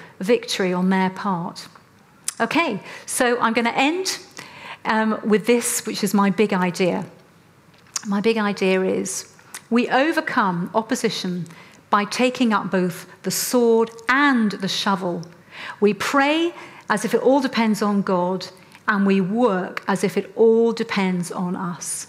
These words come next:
I'll say that one more time. We overcome opposition by taking up both sword and the shovel. We pray as if it all depends on God,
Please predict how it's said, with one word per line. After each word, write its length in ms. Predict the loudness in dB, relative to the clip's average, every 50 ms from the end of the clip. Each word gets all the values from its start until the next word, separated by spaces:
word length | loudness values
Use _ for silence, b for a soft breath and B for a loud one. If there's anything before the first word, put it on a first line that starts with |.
| -8 -8
I'll 60 | -6
say 140 | -4 -2 -2
that 120 | -2 -2
one 120 | -2 -2
more 100 | -2 -2
time. 440 | -4 -6 -6 -4 -4 -4 -4 -4 -6 B B B B B B
We 140 | -2 -2 0
overcome 640 | 2 4 4 4 4 4 2 0 2 2 2 2
opposition 500 | 2 2 0 0 0 0 0 -2 -2 -2
by 180 | 0 0 0 -2
taking 520 | -2 -2 0 0 0 0 0 2 2 4
up 160 | 4 2 2 2
both 200 | 0 0 0 0
sword 680 | -2 -4 -2 0 2 4 4 4 4 4 2 0 -2 B B B B B B B 0
and 340 | 4 6 6 6 4 4 2
the 120 | 0 0
shovel. 600 | -2 -2 0 2 2 2 2 0 -2 -2 -4 -6 B B B B B B B B
We 100 | 0 0
pray 520 | 0 0 0 2 4 4 4 4 4 2 2
as 180 | 0 0 0
if 80 | 0 0
it 80 | 2 2
all 160 | 2 2 0
depends 440 | -2 -4 -2 0 2 2 2 2 2
on 220 | 2 2 0 2
God, 440 | 2 4 4 4 4 4 2 2